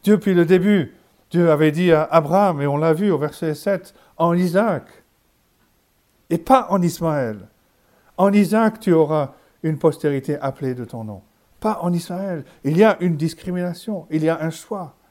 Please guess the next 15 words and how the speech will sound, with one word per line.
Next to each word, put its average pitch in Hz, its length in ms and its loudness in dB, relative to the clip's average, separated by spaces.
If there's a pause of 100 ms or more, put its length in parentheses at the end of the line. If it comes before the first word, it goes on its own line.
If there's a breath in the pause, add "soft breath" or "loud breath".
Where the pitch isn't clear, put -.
(640)
Et 143 100 -6
Paul 165 240 6
a 147 80 4
utilisé 160 500 -2
cette 135 360 -6 (500 soft breath)
image 170 600 0
très 196 200 0
puissante 190 680 -2 (300 soft breath)
de 165 160 2
Jacob 165 520 2 (200 soft breath)
et 175 200 2
Ésaü. 190 540 -2 (1400)
Avant 151 260 0
même 180 300 4
qu'ils 160 240 0